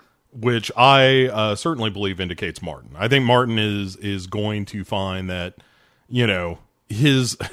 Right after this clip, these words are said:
<laughs> his dumb plans are going to continue to go awry.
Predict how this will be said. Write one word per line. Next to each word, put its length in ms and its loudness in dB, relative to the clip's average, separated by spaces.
<laughs> 560 -10
his 300 4
dumb 440 4
plans 600 2
are 140 -2
going 200 0
to 140 -2
continue 640 -6
to 100 -4
go 260 -4
awry. 520 -12